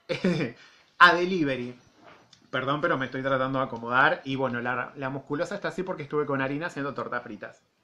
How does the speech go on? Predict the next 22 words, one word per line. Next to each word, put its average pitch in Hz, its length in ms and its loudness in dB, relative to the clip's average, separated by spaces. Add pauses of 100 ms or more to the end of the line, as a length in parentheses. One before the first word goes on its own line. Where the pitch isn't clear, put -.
(600)
que 110 100 -10
les 104 120 -8
voy 110 100 -6
a 110 40 -6
mostrar. 123 540 -4 (560)
<laughs> - 520 -20
Igual 135 260 4
ya 143 160 0
dije 131 240 -2
que 120 60 -6
en 117 80 -4
el 117 80 -8
medio 127 180 -4
de 127 60 0
la 120 100 0
reproducción 117 480 -6
les 135 180 -6
iba 123 100 -4
a 117 40 -6
dejar 123 260 -10
una 127 140 -10
fotico, - 540 -12